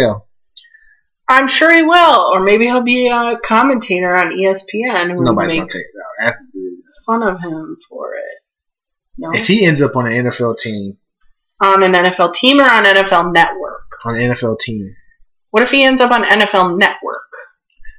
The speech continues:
Speaker 1: Well, they're not gonna bring him in.
Speaker 2: Why not? I mean, they fired Warren Sapp, right?
Speaker 1: Is he's not on there anymore?
Speaker 2: I don't think so.
Speaker 1: Well, he got caught with, you know, the hookers tried to snitch on him.
Speaker 2: But maybe he just retired.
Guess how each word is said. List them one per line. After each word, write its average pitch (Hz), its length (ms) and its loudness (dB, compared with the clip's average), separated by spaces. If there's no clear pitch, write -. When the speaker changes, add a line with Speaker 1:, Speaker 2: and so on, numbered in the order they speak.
Speaker 1:
Well, 139 140 0
they're 139 80 2
not 117 140 -2
gonna 104 140 -4
bring 95 200 -6
him 90 140 -10
in. 90 120 -10
Speaker 2:
Why 226 220 2
not? 302 320 4
I 196 140 2
mean, 190 560 -2
they 180 180 -6
fired 226 320 2
Warren 180 280 -4
Sapp, 202 240 2
right? 214 300 -6
Speaker 1:
Is 135 180 -6
he's 160 140 -2
not 180 160 -2
on 196 120 0
there 208 120 -2
anymore? 247 380 -6
Speaker 2:
I 190 40 -8
don't 180 200 -2
think 170 200 -14
so. 160 360 -12
Speaker 1:
Well, 139 80 -2
he - 60 -2
got 147 100 0
caught 139 180 4
with, 123 120 0
you 139 140 -4
know, 120 160 0
the 113 80 -4
hookers 143 360 0
tried 123 180 2
to 110 100 -2
snitch - 340 -4
on 113 160 -6
him. 110 60 -10
Speaker 2:
But 226 140 0
maybe 269 380 4
he 277 160 0
just 262 200 -2
retired. 214 480 -6